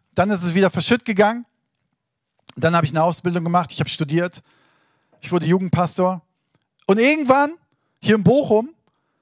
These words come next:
obwohl wir am Anfang der Gemeindegründung gesagt haben, auf keinen Fall im Kino,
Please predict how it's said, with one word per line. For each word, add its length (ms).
obwohl 360
wir 140
am 100
Anfang 280
der 100
Gemeindegründung 560
gesagt 280
haben, 100
auf 220
keinen 280
Fall 220
im 100
Kino, 460